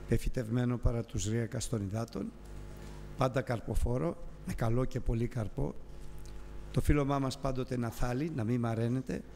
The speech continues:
και ό,τι αν πράττουμε να το ευωδώνει ο Θεός.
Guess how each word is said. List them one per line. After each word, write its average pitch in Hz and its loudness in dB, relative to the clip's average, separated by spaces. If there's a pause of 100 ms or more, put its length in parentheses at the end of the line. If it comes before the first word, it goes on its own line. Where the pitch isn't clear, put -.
(320)
και 131 6
ό,τι 127 4
αν 110 2
πράττουμε 120 8
να 120 0
το 123 -4
ευωδώνει 110 -2
ο 107 -4
Θεός. - -6